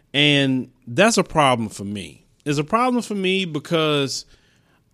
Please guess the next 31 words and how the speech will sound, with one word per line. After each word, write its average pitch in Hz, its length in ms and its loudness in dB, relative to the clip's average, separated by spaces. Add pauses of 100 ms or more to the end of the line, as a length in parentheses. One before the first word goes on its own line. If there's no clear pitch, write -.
I 170 160 2
can't 202 420 2
find 175 640 2
any 170 340 2
justification 139 1200 0 (960)
for 147 300 2
abuse. 135 640 2 (460)
Now, 175 200 6
I - 20 6
understand 202 480 4
if 151 80 2
something 180 380 2
is 143 120 2
self-defense, 160 920 2 (560)
yes, 160 400 4
we 175 120 0
can 131 260 2
definitely 160 400 2
talk 190 320 -2
about 127 260 0
self-defense. 117 840 -2 (560)
But 147 440 4 (160)
anytime 220 500 4
something 190 340 4
happens 175 580 0
to 143 140 0
us 151 240 2
as 123 100 0
black 139 380 0
people, 123 640 0
we 160 240 2